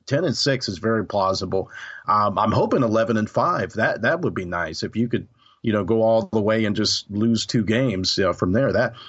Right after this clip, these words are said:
that would be terrific. Uh, but some guys to keep an eye on. Mike Tyson. Mike Tyson got some play because of Jonathan Joseph going out. He did get twenty snaps last week. And, of course, he had way more than that,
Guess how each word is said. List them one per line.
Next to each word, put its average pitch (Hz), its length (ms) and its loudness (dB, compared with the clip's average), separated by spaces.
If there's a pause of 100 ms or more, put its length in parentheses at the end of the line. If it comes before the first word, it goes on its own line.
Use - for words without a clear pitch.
(160)
that 117 180 2
would 113 100 0
be 101 140 -2
terrific. 104 640 -2 (340)
Uh, 151 160 2
but 143 160 0
some 156 140 0
guys 240 320 2
to 135 80 -2
keep 180 240 -2
an 117 80 2
eye 131 240 2
on. 92 160 0
Mike 127 260 0
Tyson. - 640 -2 (320)
Mike 123 200 0
Tyson 151 420 0
got 117 200 0
some 107 140 -6
play 110 400 0
because 110 340 -4
of 98 80 -4
Jonathan 113 400 0
Joseph 123 400 0
going 92 320 0
out. 95 240 2 (220)
He 104 120 0
did 135 200 2
get 139 160 0
twenty 123 260 2
snaps 110 420 0
last 104 360 2
week. 117 400 2 (240)
And, 104 80 2
of 110 80 -2
course, 107 220 2
he 123 60 4
had 107 140 2
way 120 180 2
more 104 280 2
than 98 160 -6
that, 101 260 0